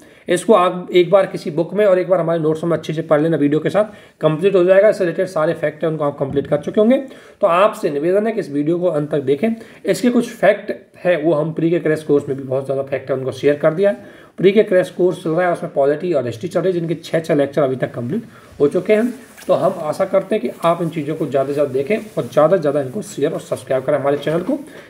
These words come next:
ताकि ज़्यादा से ज़्यादा लोगों को फ़ायदा हो। आप सभी को हमारे साथ बने रहने के लिए बहुत बहुत धन्यवाद। अब हमारा अगला टॉपिक होगा लोकल गवर्नमेंट। लोकल गवर्नमेंट हमारा एक मेजर इंपॉर्टेंट टॉपिक है, उसके बाद सब छोटे छोटे टॉपिक हैं उनको हम वैसे बता देंगे। तो इसी के साथ इस वीडियो को आप यहीं, हम यहीं समाप्त करते हैं।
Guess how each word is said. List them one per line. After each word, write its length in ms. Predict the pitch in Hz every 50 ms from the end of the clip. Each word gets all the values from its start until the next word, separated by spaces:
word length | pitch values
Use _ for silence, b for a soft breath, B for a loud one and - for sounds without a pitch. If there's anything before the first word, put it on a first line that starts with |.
| B B
ताकि 200 | - 151 - 202
ज़्यादा 260 | 147 - 147 151 170 190
से 40 |
ज़्यादा 160 | 165 170 175 165
लोगों 200 | 139 127 131 131
को 80 | 160 202
फ़ायदा 300 | - - 127 123 120 113
हो। 80 | 107 110 B B B B B B -
आप 200 | 147 143 151 143
सभी 280 | - - 143 139 165 202
को 140 | 214 247 202
हमारे 240 | 170 180 196 190
साथ 100 | - 208 180
बने 180 | 170 185 196
रहने 140 | 202 196 208
के 60 | 196
लिए 80 | 226 214
बहुत 160 | 143 131 123
बहुत 140 | 117 120 117
धन्यवाद। 400 | 113 131 147 180 240 359 359 - B B B B B B
अब 100 | 208 220
हमारा 260 | 214 202 208 208 202
अगला 160 | 190 190 185
टॉपिक 240 | 175 185 165 - 175
होगा 160 | 156 180 247
लोकल 280 | 226 180 160 147 147 139
गवर्नमेंट। 400 | 123 120 117 110 107 104 104 - - - _ _ _ -
लोकल 280 | 185 220 220 247 240
गवर्नमेंट 340 | 220 208 202 202 214 233 185
हमारा 240 | 165 170 175 175 180 -
एक 180 | 190 175 180 -
मेजर 300 | 143 147 185 220 233 247
इंपॉर्टेंट 380 | 240 233 233 220 214 220 220 214
टॉपिक 260 | 214 190 196 208 196 277
है, 120 | 370 381 - - _ -
उसके 240 | 233 196 202 196
बाद 160 | 185 175 170 170
सब 180 | - 170 -
छोटे 180 | - 165 160 165
छोटे 180 | - 160 180
टॉपिक 300 | 165 - 151 151 - 180
हैं 60 | 220 214
उनको 160 | 185 175 160
हम 60 | 151
वैसे 300 | 131 123 - - 214 - - b b b b b
बता 200 | 156 139 131 117
देंगे। 220 | 113 117 107 110 - B B B B B
तो 60 | B -
इसी 200 | - - 247 247
के 120 | 269 240
साथ 400 | 240 247 247 247 247 - - 247
इस 140 | 220 160 170
वीडियो 240 | 175 180 170 185 175
को 120 | 185 190
आप 220 | 180 170 175 - 160
यहीं, 220 | 139 147 160 151 147 - - - - _ _ _ -
हम 120 | 143 139
यहीं 120 | 143 160 180
समाप्त 300 | 170 196 190 202 196 -
करते 200 | 220 202 - 240
हैं। 220 | 254 370 - -